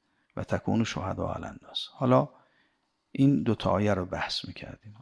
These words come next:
آیه اول عرض کردیم هر دو رو حضرت تطبیق فرمودن. کذالک جعلناکم امة وسطاً قال "نحن الامة الوسطی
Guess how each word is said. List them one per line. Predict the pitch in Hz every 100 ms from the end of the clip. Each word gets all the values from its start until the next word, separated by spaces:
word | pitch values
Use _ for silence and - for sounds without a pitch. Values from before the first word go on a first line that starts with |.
| -
آیه | 123 127 147
اول | 139 139 131 139 135 139 - _ _ _ - _
عرض | 113 123
کردیم | 147 123 101
هر | 98 104
دو | 107 139
رو | 123
حضرت | 104 117 -
تطبیق | 95 - 104 92
فرمودن. | - - 98 92
کذالک | - 98 98 95 104
جعلناکم | 123 123 123 113 117
امة | 120 107 - 110
وسطاً | 98 - - 101 92 -
قال | 95 110 113
"نحن | 104 90 104 127
الامة | 120 - 98 90 95 -
الوسطی | 95 87 87 - - 98